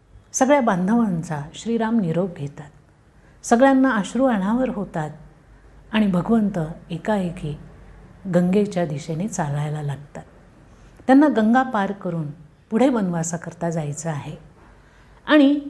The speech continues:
त्या गंगेमध्ये एक छोटीशी नौका त्यांना दिसते. त्या नौकेमध्ये एक नावाडी बसलेला असतो आणि तिथूनच भगवान श्रीराम हाताने त्याला खूण करतात की, "तू इकडे ये."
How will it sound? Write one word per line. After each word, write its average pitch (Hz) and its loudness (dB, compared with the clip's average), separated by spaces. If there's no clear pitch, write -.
त्या 254 -2
गंगेमध्ये 185 -2
एक 277 -2
छोटीशी 240 -2
नौका 175 0
त्यांना 151 -4
दिसते. 131 -10
त्या 214 4
नौकेमध्ये 165 -2
एक 269 -2
नावाडी 220 2
बसलेला 170 -6
असतो - -10
आणि 269 4
तिथूनच 233 0
भगवान 214 0
श्रीराम 170 -2
हाताने 190 0
त्याला 254 4
खूण 349 4
करतात 175 0
की, 277 0
"तू 294 0
इकडे 196 0
ये." 151 -2